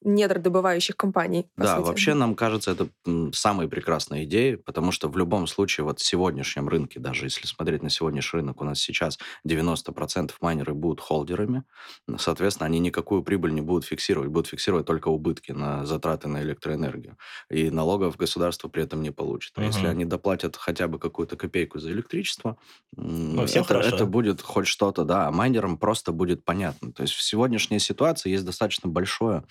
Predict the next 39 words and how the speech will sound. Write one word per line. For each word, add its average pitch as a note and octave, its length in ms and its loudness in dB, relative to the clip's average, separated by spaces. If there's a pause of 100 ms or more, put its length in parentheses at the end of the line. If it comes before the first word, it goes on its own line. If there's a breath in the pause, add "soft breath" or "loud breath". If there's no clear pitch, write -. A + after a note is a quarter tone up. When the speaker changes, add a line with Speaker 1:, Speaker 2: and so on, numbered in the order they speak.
(300 loud breath)
Speaker 2:
а, E2 240 0
количество G2 400 0
инвесторов F2 600 0
и - 40 -8
больших D#2 300 -4
компаний, G2+ 420 0
которые - 340 -2
стоят, F#2 360 0 (420 loud breath)
а, D2+ 500 0 (720)
как E2 160 0
я F2 60 4
люблю F#2 200 2
говорить, F2 260 2
стоят G2 260 2
за F#2+ 80 2
нашей F#2 260 2
дверью F2+ 260 2
и - 20 -2
стучатся C3 480 0
в F2 80 -4
нее, D#2 300 0 (480 loud breath)
но F#2 120 2
боятся G#2 360 2
в F2+ 60 0
нее F#2+ 200 4
входить, A2+ 380 0
потому F2+ 260 0
что - 140 -2
не G2 140 4
понимают, F2+ 560 2
что - 220 -4
они F#2 140 2
потом E2+ 300 0
с - 80 -2
этим E2 260 0
будут D#2+ 280 0
делать. - 360 0
Потому E2+ 260 0
что, - 240 -2